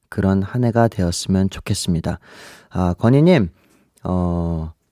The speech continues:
꽃길로 가는 길마저도 건희님에게 꽃길이에요.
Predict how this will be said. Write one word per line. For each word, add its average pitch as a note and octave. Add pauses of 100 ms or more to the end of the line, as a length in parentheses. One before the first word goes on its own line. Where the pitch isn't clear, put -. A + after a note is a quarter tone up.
(1000)
꽃길로 G3+
가는 C#3 (380)
길마저도 A2+
건희님에게 G#2
꽃길이에요. F2